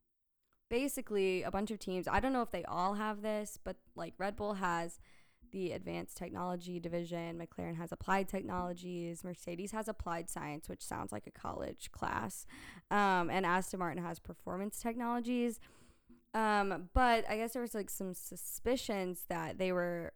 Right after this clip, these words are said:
perhaps, like, using these divisions as a way to, like, gain F one knowledge outside of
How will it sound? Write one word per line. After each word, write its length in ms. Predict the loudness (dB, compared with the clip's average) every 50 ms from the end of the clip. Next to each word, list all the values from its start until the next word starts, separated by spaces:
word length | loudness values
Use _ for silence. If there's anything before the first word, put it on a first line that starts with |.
| -6
perhaps, 720 | -6 -6 -6 -4 -4 -4 -2 -2 -4 -6 -8 -10 -8 -4
like, 380 | -2 -2 -2 -4 -6 -8 -12 -20 _ _ _ _ _ _ _ _ _ _ _ _ -10
using 720 | -8 -6 -4 -2 -2 0 0 0 0 0 0 2 2 0
these 200 | 0 -2 -4 -4
divisions 520 | -4 -6 -6 -4 -6 -6 -4 -4 -2 0 0
as 140 | 0 0 0
a 40 | 0
way 200 | 0 -2 -2 -2
to, 60 | -2
like, 340 | -4 -4 -4 -6 -6 -8 -10 -14 -16 -20 -20 -20 _ -20 _ -2
gain 300 | 0 0 0 2 0 0
F 160 | -2 -4 -6 -6
one 260 | -6 -4 -4 -2 -2
knowledge 380 | 0 0 2 2 2 2 0 -2 0
outside 720 | 0 0 0 0 -4 -6 -4 -2 -2 0 -2 -2 -4 -4
of 300 | -6 -6 -6 -8 -10